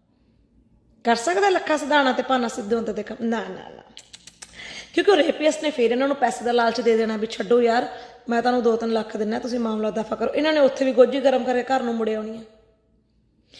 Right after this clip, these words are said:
ਮਤਲਬ ਤੁਸੀਂ ਪੁੱਠੇ ਕੰਮ ਕਰ ਰਹੇ ਹੋ। ਤੁਸੀਂ ਸਹੀ ਤਰੀਕੇ ਨਾਲ ਜੇ ਪੰਜਾਬ 'ਚ ਕੰਮ ਕਰੋਗੇ ਨਾ, ਸਾਡੇ ਵਰਗੇ ਲੋਕ ਵੀ ਤੁਹਾਨੂੰ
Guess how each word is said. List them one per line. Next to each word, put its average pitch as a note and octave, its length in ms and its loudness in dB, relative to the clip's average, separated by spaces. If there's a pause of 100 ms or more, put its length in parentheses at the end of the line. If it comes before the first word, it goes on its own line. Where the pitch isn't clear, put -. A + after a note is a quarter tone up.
(540)
ਮਤਲਬ - 280 6 (640)
ਤੁਸੀਂ A#4 220 0 (100)
ਪੁੱਠੇ G#4+ 420 2
ਕੰਮ G4 260 4
ਕਰ C#4 180 4
ਰਹੇ G#3+ 160 -2
ਹੋ। A#4+ 180 -6
ਤੁਸੀਂ G#4+ 240 -4
ਸਹੀ A#4+ 520 2
ਤਰੀਕੇ G#4 400 -2
ਨਾਲ G4 200 2
ਜੇ F#4+ 100 -2
ਪੰਜਾਬ D#4 400 2
'ਚ D4+ 100 -8
ਕੰਮ B3+ 260 -4
ਕਰੋਗੇ C4 320 -4
ਨਾ, G#4 100 -8
ਸਾਡੇ B3 380 2
ਵਰਗੇ C4+ 200 0
ਲੋਕ A#3+ 280 4
ਵੀ B3+ 100 -4
ਤੁਹਾਨੂੰ A#3+ 280 -2